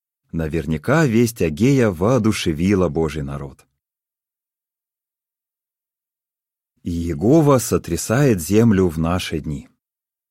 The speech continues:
Абзац седьмой. Вопрос. В каком деле, сотрясающем все народы, мы участвуем? Объясните.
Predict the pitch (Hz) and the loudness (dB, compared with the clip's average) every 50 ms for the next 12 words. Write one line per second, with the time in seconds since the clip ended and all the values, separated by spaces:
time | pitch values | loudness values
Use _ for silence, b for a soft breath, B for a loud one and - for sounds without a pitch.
0 | _ _ _ _ _ _ _ _ _ _ _ _ _ _ _ _ _ _ _ _ | _ _ _ _ _ _ _ _ _ _ _ _ _ _ _ _ _ _ _ _
1 | _ _ 90 82 80 80 117 175 180 - - 156 139 120 92 80 73 73 - _ | _ _ -8 -8 -4 -2 -2 -4 -2 -4 -6 -4 -2 0 0 0 -2 -6 -10 _
2 | _ _ _ _ _ _ - 101 139 143 - 87 73 67 - - - _ _ _ | _ _ _ _ _ _ -6 -4 -4 -4 -4 -6 -6 -6 -12 -18 -20 _ _ _
3 | _ _ _ _ _ _ _ _ - - 95 92 - 143 107 90 82 80 147 196 | _ _ _ _ _ _ _ _ -6 -6 -6 -2 0 2 2 2 2 2 2 2
4 | 202 113 73 73 76 - - - 107 95 - 127 120 - 147 131 107 90 - - | 2 0 -2 -6 -10 -14 -6 -4 -4 -2 -2 -4 -2 -2 0 0 0 0 -2 -2
5 | 87 80 - - - 110 87 78 80 101 165 185 156 117 95 80 76 - _ 107 | -4 -4 -4 -4 -2 -2 -2 -2 -2 0 0 0 0 0 -2 -2 -4 -6 _ 0
6 | 123 175 180 147 - - - 95 80 - - - 76 71 65 65 67 - _ _ | 2 2 2 2 0 -2 -4 -6 -6 -8 -10 -12 -12 -12 -12 -12 -18 -20 _ _
7 | _ _ _ _ _ - - 92 120 151 160 - - 85 73 - - - - | _ _ _ _ _ -8 -6 -4 -4 -4 -6 -4 -6 -6 -6 -6 -10 -18 -20